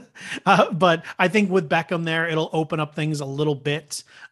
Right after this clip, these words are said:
uh, for Baker to be able to do things. So I, I think Hooper's okay. He, he'll need to find the end zone for upside. I think for cash games, he's okay.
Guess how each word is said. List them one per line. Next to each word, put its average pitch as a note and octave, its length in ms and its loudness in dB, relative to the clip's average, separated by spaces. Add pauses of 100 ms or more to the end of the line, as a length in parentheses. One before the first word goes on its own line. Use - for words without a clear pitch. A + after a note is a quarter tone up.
uh, D3 160 0
for D3+ 160 -4
Baker D3+ 380 0
to D3 80 0
be D3 160 0
able C#3 160 -2
to C#3 80 -4
do C#3+ 160 -6
things. C#3 300 -6
So C#3 220 -2
I, F3+ 240 -4
I F#3+ 80 -2
think G3+ 160 -4
Hooper's G#3 300 -2
okay. E3+ 480 -2
He, E3 100 -4
he'll D#3+ 240 0
need E3 220 -4
to D#3+ 60 -6
find D#3 260 0
the C#3+ 100 -2
end D3 140 -2
zone D3+ 160 0
for C#3+ 160 -6
upside. D3+ 500 -2 (260)
I E3 60 2
think E3 140 2
for D3+ 80 -6
cash D3+ 460 0
games, D#3+ 240 -4
he's E3 160 -4
okay. D#3 440 -2